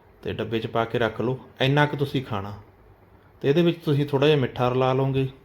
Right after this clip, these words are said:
ਤਾਂ ਥੋੜ੍ਹਾ ਜਿਹਾ ਇਹਦਾ ਜਿਹੜੀ ਕੜੱਤਣ ਘੱਟ ਜੂਗੀ। ਪਰ ਸ਼ੂਗਰ ਦੇ ਮਰੀਜ਼ ਇਹਨੂੰ ਬਿਨਾਂ ਮਿੱਠੇ ਤੋਂ ਖਾਣ ਤਾਂ ਜ਼ਿਆਦਾ ਠੀਕ ਰਹੂਗਾ। ਤੇ ਇੰਨਾ ਕੁ ਤੁਸੀਂ ਕਿਸੇ ਟਾਈਮ ਵੀ, ਸਵੇਰੇ ਸ਼ਾਮ, ਚਾਹ ਨਾਲ ਖਾਣਾ ਜੀ। ਇੱਕ ਵਾਰੀ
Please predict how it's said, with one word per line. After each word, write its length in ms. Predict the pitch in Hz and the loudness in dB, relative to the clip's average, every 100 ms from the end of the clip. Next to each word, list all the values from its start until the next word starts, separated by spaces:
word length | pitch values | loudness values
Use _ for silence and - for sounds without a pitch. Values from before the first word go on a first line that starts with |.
| - - | -10 -4
ਤਾਂ 340 | 113 110 110 110 - - | -2 -2 -6 -10 -20 -12
ਥੋੜ੍ਹਾ 200 | - 120 | -4 0
ਜਿਹਾ 120 | 131 | 0
ਇਹਦਾ 160 | 123 131 | 0 0
ਜਿਹੜੀ 200 | 127 127 | -2 -2
ਕੜੱਤਣ 420 | - 110 - 110 | -2 -4 -2 -2
ਘੱਟ 180 | 131 127 | -2 -2
ਜੂਗੀ। 360 | 113 120 127 127 - - - - | -2 -4 -6 -10 -14 -20 -20 -6
ਪਰ 100 | 135 | -4
ਸ਼ੂਗਰ 360 | 127 131 123 143 | 0 0 4 4
ਦੇ 120 | 143 | 6
ਮਰੀਜ਼ 260 | 139 135 131 | 4 2 0
ਇਹਨੂੰ 260 | 143 139 127 | 0 -2 -2
ਬਿਨਾਂ 280 | 113 110 113 | -4 -2 -2
ਮਿੱਠੇ 260 | 117 131 | -4 -4
ਤੋਂ 120 | 123 123 | -4 -2
ਖਾਣ 220 | 123 143 | 0 -2
ਤਾਂ 260 | 143 113 110 | -2 -2 0
ਜ਼ਿਆਦਾ 260 | 113 113 | -2 -2
ਠੀਕ 280 | 110 120 113 | -4 -4 -2
ਰਹੂਗਾ। 400 | 120 120 120 131 131 - - - - - - - | -2 -2 -4 -4 -6 -18 -20 -20 -20 -20 -20 -10
ਤੇ 60 | - | -2
ਇੰਨਾ 260 | 135 147 147 | 0 2 2
ਕੁ 100 | 147 | 0
ਤੁਸੀਂ 320 | 143 143 135 - - - - - - | -2 -2 -4 -6 -18 -20 -20 -16 -4
ਕਿਸੇ 260 | 147 170 165 | 0 2 2
ਟਾਈਮ 300 | 135 117 107 | 2 0 -2
ਵੀ, 120 | 107 | -6
ਸਵੇਰੇ 480 | - 117 123 127 127 | -4 0 2 4 2
ਸ਼ਾਮ, 480 | - 120 120 120 127 - - - - _ - - - _ - _ - | 0 -2 0 -2 -6 -10 -20 -20 -20 _ -20 -20 -20 _ -20 _ -2
ਚਾਹ 240 | 120 135 | 2 2
ਨਾਲ 180 | 151 135 | 2 0
ਖਾਣਾ 320 | - 107 107 | -2 -2 -2
ਜੀ। 180 | 120 131 - - - _ _ _ - - - | -2 -6 -10 -18 -20 _ _ _ -20 -16 -4
ਇੱਕ 200 | 135 - | -4 -2
ਵਾਰੀ 300 | 113 101 98 | 0 0 -2